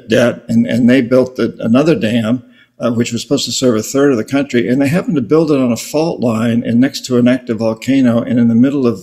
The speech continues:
an extremely fragile rainforest. And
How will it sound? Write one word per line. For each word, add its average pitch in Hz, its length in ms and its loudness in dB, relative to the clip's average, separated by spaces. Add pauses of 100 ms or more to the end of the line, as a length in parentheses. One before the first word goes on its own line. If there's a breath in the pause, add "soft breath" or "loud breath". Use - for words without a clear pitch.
(140)
an 107 240 -8
extremely 135 720 -2
fragile 120 580 -4
rainforest. 110 840 -2 (460 loud breath)
And 123 340 2